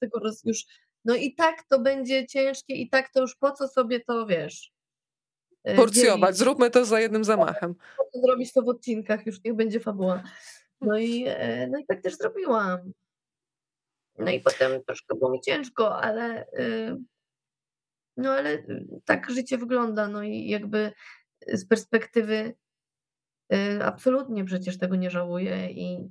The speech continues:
Speaker 1: i to musiało się znaleźć w tej książce i też, no, w ogóle najwyraźniej musiało się jakoś wydarzyć i, i, i, i z jednej strony to było trudne, a z drugiej strony piękne, no.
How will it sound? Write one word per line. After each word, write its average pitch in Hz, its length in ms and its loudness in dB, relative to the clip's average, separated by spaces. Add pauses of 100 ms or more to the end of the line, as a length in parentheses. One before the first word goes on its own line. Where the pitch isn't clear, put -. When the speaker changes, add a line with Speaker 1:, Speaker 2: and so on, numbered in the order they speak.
Speaker 1:
i 190 140 -6
to 190 140 0
musiało 196 380 -2
się 180 400 -4
znaleźć 175 560 -6
w - 40 -20
tej 190 140 0
książce 196 460 -2
i 196 80 -2
też, 185 280 -4 (1160)
no, 466 100 -10
w - 40 -4
ogóle 277 220 2
najwyraźniej 185 520 -2
musiało 185 360 -2
się - 160 -8
jakoś 180 260 -2
wydarzyć 180 600 -2
i, 185 340 -2 (1080)
i, 120 160 2
i, - 380 -4
i 220 60 -2
z - 20 -2
jednej 233 260 0
strony 233 280 0
to 226 100 0
było 226 160 -2
trudne, 220 360 -2
a 262 100 -2
z 254 40 -10
drugiej 277 240 -6
strony - 340 -6
piękne, 180 640 -4
no. 156 180 -12